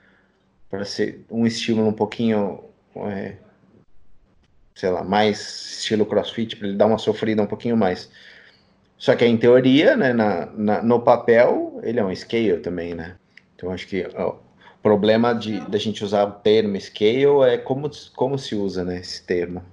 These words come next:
Acho que as pessoas tão,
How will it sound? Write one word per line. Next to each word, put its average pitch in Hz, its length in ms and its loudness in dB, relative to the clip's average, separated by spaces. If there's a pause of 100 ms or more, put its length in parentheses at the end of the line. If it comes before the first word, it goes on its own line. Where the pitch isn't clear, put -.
(120)
Acho 92 240 -10
que 92 260 -10 (3250)
as - 80 -20
pessoas 90 400 -12
tão, 92 320 -6